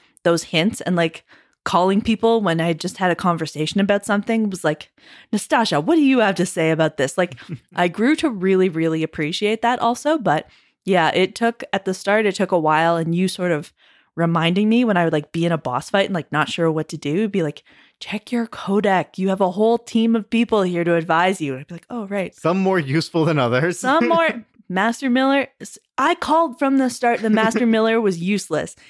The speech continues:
Speaker 1: 'Cause in the beginning, he's just like, "Remember, experience matters the most on the battlefield." Like, great, what am I supposed to do with that?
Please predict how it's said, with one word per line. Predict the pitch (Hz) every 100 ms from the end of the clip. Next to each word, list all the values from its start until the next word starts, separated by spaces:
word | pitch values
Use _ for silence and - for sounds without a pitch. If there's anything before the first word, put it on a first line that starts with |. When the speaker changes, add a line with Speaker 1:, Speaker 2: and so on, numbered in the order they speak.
| -
Speaker 1:
'Cause | -
in | 269
the | 339
beginning, | 339 349 339 254
he's | 233 226
just | 226 -
like, | 185 175 - _ _ _ _ _ _
"Remember, | 165 190 190 147 147
experience | - - 214 214 143 135 -
matters | 147 175 175 175 165
the | 165
most | 175 170 -
on | 185
the | 165
battlefield." | - 160 185 180 185 165
Like, | 240 -
great, | 381 254
what | 277
am | 392
I | 392
supposed | 370 349
to |
do | 311 302
with | 277 269
that? | 156 135